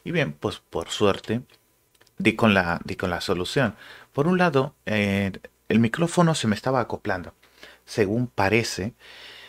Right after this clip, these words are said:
es una mala con-, una mala configuración de filtros. Lo logré solucionar.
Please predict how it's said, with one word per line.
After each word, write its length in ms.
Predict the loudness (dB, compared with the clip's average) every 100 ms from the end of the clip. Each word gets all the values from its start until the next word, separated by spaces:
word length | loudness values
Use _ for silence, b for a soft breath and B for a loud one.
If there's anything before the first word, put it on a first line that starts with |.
| B B B B _ _ _ _ -4
es 240 | -2 0 2
una 160 | 4
mala 320 | 4 4 2 2
con-, 320 | 2 4 4
una 100 | 4
mala 220 | 4 2
configuración 560 | 0 0 0 0 0 0
de 80 |
filtros. 480 | -2 -8 -8 -12 -12 -2
Lo 200 | 4 4
logré 260 | 4 0
solucionar. 600 | -2 -2 -2 -4 -6 -10